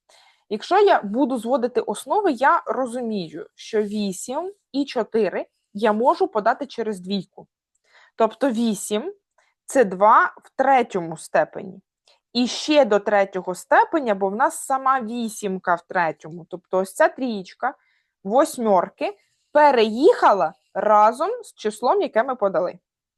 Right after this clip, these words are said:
Ділимо на, тепер чотири. Чотири — це в нас два в другому степені. Два в другому,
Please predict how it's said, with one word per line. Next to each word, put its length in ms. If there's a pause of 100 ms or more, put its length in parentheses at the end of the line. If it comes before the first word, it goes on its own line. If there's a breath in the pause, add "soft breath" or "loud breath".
(400)
Ділимо 800 (140)
на, 360 (100)
тепер 340
чотири. 540 (420)
Чотири — 460 (340)
це 140
в 40
нас 120
два 200
в 120
другому 600
степені. 720
Два 460
в 120
другому, 580